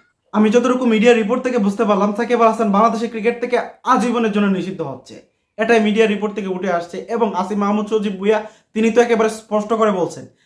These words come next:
যে সাকিব আল হাসানকে বাংলাদেশ ক্রিকেট থেকে যে কোনো মূল্যে তারা বহিষ্কার করতে চায়, আর তার জন্য প্রয়োজনীয় সকল পদক্ষেপ তিনি নিচ্ছেন। এখন আমার কথা হচ্ছে, বাংলাদেশি ক্রিকেটে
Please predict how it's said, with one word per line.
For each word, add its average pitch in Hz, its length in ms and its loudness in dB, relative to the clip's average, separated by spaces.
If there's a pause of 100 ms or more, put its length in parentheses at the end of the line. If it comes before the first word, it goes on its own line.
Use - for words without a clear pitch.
(100)
যে 196 140 0
সাকিব 220 320 2
আল 233 60 6
হাসানকে 220 300 0
বাংলাদেশ 202 380 -2
ক্রিকেট 208 300 -4
থেকে 214 360 -4 (220)
যে 190 160 4
কোনো 233 220 2
মূল্যে 240 240 2 (120)
তারা 262 300 2 (180)
বহিষ্কার 214 380 2
করতে 190 280 -6
চায়, 165 160 -8
আর 185 180 -4 (160)
তার 196 220 2
জন্য 220 200 0
প্রয়োজনীয় 220 480 -2
সকল 226 400 -2
পদক্ষেপ 208 360 -4 (440)
তিনি 214 200 2
নিচ্ছেন। 160 420 -6 (880)
এখন 240 260 2
আমার 240 260 4
কথা 269 180 0
হচ্ছে, 262 220 4
বাংলাদেশি 247 540 0
ক্রিকেটে 262 360 0